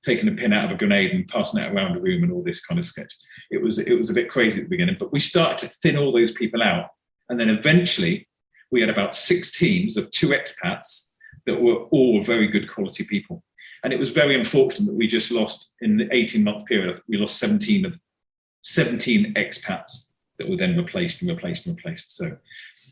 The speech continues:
so it ended up being that after that eighteen months, two years that I worked for that one company, when I then left and went to another company, which was a bit of a, a bit of a safer job, um,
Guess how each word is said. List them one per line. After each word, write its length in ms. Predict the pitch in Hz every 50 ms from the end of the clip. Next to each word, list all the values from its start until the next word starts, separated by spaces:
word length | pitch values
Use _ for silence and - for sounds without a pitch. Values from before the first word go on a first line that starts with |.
| _ _
so 180 | - - - 143
it 80 | 139
ended 240 | - 185 180 170 160
up 140 | 170 - -
being 280 | - 165 151 131 117 110
that 100 | 117 -
after 280 | 143 143 135 - - 127
that 200 | 135 131 131 135
eighteen 280 | 131 123 - - 127
months, 200 | 131 131 120 -
two 180 | - - 139 127
years 260 | 117 127 123 120 110
that 120 | 123 -
I 60 | - 127
worked 320 | 120 120 123 120 120 -
for 60 | -
that 200 | 107 113 110 -
one 180 | 120 117 113 110
company, 380 | - - 123 110 - 98 98 -
when 120 | 123 127 127
I 240 | 135 131 123 113
then 260 | 107 127 127 117 113 113
left 280 | 120 120 104 - - -
and 80 | 110
went 140 | 110 107 -
to 100 | - -
another 220 | 104 104 123 113 107
company, 480 | - - 92 87 82 - 85 85 85 _ _ _ -
which 180 | - - -
was 80 | - 165
a 40 | -
bit 200 | 143 127 - 107
of 20 |
a, 220 | 113 101 - - - -
a 60 | 107
bit 160 | - 139 127
of 80 | - -
a 40 |
safer 380 | 117 - - 135 123 110 - 104
job, 380 | 90 - - 107 87 82 - - _ _ _ _ _ _ _ _ _ _ _ -
um, 500 | 117 117 110 107 107 104 107 101 104 104